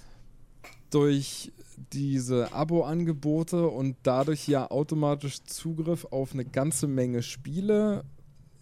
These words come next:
jetzt wieder, nehmen wir mal das Beispiel Nintendo, weil das finde ich eigentlich gerade ziemlich interessant.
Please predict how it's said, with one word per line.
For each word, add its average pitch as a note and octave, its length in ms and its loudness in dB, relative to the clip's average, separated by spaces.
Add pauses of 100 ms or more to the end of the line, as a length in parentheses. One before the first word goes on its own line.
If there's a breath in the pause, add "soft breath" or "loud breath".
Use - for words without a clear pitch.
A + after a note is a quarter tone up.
jetzt C#3+ 420 -2
wieder, C#3+ 280 2 (240)
nehmen F#3 200 4
wir G3+ 40 6
mal F3 100 6
das D#3 160 2
Beispiel C#3+ 400 2
Nintendo, C3 560 2
weil B2 80 4
das B2+ 140 -2
finde C#3+ 160 -2
ich C3 100 -8
eigentlich C3 220 -4
gerade C3 180 0
ziemlich C#3 300 -2
interessant. C3+ 760 -2